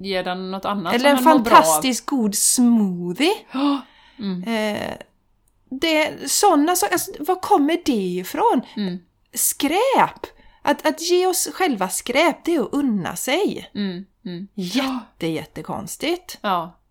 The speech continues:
Speaker 2: Nu
Speaker 1: Ja.
Speaker 2: äter jag det sämsta som jag kan äta på skalan, för då, för jag unnar mig.
Speaker 1: Ja.
Speaker 2: Och det är som min man brukar säga, du får en kort tids njutning i munnen. Och sen så är det din stackars kropp som får ta hand om skräpet.
Speaker 1: Mm. Mm.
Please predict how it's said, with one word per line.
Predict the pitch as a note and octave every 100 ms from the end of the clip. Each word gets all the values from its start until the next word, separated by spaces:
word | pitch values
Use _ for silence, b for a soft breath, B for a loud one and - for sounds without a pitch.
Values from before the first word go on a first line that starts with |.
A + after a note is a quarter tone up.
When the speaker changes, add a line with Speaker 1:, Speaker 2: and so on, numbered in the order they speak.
| -
Speaker 2:
Nu | D#4
Speaker 1:
Ja. |
Speaker 2:
äter | D#4+ A3+ C4+
jag | C4+ C4 B3+
det | B3
sämsta | - D#4+ G#3 F3 G#3
som | G#3+ A3
jag | A3
kan | A#3+ B3
äta | G3+ - C4+
på | F#3
skalan, | - G#3+ F#3 E3 F3+
för | -
då, | F3+ -
för | G#3
jag | - B3+
unnar | C4 G3 D#3 C#3+ E3
mig. | F#3+ C#4 A#3+ -
Speaker 1:
Ja. | G#3 F3+ -
Speaker 2:
Och | - C#4 C#4 - -
det | A#3+ B3
är | A#3+
som | F4 F#4
min | D4 C4
man | G3 F#3
brukar | A3+ D4
säga, | C#4+ D4+ B3
du | C#4+
får | - C4+
en | C#4 C4
kort | - G4+ - - - -
tids | D#4 A3+ G#3 -
njutning | C4 A#3+ - G3 F#3+
i | G3+
munnen. | G#3 E3 F3 A3+ D4 G3 b b b b
Och | - A3+
sen | - A3+ F3
så | F3 - E3+ F3 B B
är | B3+ A3
det | G3+
din | A3 F#3+ F#3+
stackars | - G3 E3+ -
kropp | - A#3 -
som | - G#3+
får | G#3+
ta | G#3+
hand | G#3 G3+ D#3+ D#3+
om | F3
skräpet. | - F#3 D#3+ - - C4 C#4+ -
Speaker 1:
Mm. | G#3
Mm. | F3